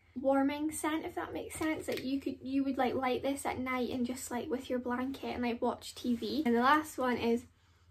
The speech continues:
gingerbread, which literally is gingerbread. I mean, she's really done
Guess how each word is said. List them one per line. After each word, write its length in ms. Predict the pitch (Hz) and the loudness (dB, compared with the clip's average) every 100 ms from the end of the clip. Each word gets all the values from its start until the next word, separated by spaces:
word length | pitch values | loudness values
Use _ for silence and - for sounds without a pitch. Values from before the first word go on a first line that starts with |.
| _ - | _ 2
gingerbread, 640 | 262 254 233 226 214 - | 2 4 2 2 0 2
which 320 | 208 - - _ - - _ _ _ 262 | 0 -2 -14 _ -14 -14 _ _ _ 0
literally 320 | 254 247 226 | 2 4 2
is 100 | 233 | 2
gingerbread. 460 | 247 220 220 220 | 0 0 2 2
I 40 | 214 | 2
mean, 120 | 262 | 2
she's 240 | 254 247 233 | 2 0 2
really 560 | 240 254 262 277 285 - - | 4 4 2 -2 -2 -10 -6
done 380 | 254 262 247 | -2 2 2